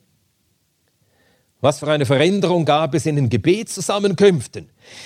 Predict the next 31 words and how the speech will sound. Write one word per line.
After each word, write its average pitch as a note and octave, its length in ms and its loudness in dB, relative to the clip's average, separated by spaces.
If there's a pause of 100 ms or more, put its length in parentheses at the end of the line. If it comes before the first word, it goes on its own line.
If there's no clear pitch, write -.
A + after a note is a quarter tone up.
(160)
Jedermann A3 560 2
schien G3+ 240 0
ein D#3 120 2
Kreuzritter F3 840 0
zu D3+ 140 -6
sein, E3+ 360 -2
der E3 140 0
das D#3 160 0
himmlische A#3 460 -2
Jerusalem F3 800 0
belagerte. D#3+ 640 0
Ein C3+ 100 -2
jeder G3 320 0
schien F#3+ 260 -2
gewillt, F3 400 0
die D3+ 80 0
himmlische G#3+ 400 -2
Stadt - 360 -4
im D#3+ 100 -2
Sturm G3+ 520 0 (260)
einzunehmen E3 760 -2 (300)
durch C#3+ 180 0
die C3+ 80 -10
Gewalt B2 500 -4
der C3+ 200 -2
Fürbitte. G2+ 720 -4 (920)
Und G2+ 200 -8
bald F#3+ 500 -2
kam F#3 320 -2
der F3 140 0
Segen F#3 540 -2